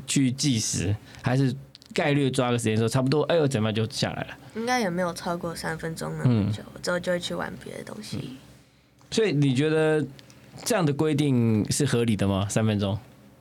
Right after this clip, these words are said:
Speaker 2: 我是，我觉得，我觉得是不需要的。
Speaker 1: 嗯。
Speaker 2: 对，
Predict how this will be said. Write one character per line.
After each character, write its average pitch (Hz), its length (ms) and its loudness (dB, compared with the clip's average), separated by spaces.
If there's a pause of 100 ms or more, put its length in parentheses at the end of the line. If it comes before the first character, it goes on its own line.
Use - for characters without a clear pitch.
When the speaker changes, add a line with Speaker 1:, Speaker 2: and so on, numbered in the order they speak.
(600)
Speaker 2:
我 185 100 -4
是， 226 200 -2 (200)
我 180 120 -4
觉 180 220 -4
得， 190 480 -2 (880)
我 185 80 -8
觉 185 160 -2
得 190 80 2
是 214 120 0
不 214 180 -2
需 170 280 -8
要 170 220 -4
的。 - 240 -12 (100)
Speaker 1:
嗯。 110 240 2 (360)
Speaker 2:
对， 180 120 -6